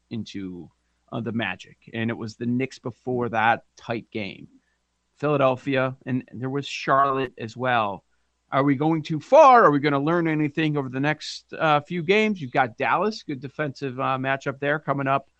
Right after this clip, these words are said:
Uh, that one's tonight. Uh, Portland, Utah, Memphis, Miami,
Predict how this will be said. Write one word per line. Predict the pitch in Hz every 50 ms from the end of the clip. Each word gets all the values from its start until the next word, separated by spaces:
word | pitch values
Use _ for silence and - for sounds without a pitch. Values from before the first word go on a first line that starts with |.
| _ _ _ _ _ _ _ _ -
Uh, | 127 127 127
that | 123 135 151 180
one's | 190 165 - -
tonight. | - 143 120 98 104 127 139 - _ _ _ _ _ _ _ _ - 110
Uh, | 110 110 104 - _
Portland, | _ - 156 170 - - 147 156 156 147 135 127
Utah, | 131 147 143 - - - 147 143 139 139 139 131 135 - _ _ _ _ _ _ _ - _ -
Memphis, | 165 143 147 156 151 147 - 165 156 143 - - -
Miami, | 123 117 120 127 123 127 135 143 151 156 151 147 147 143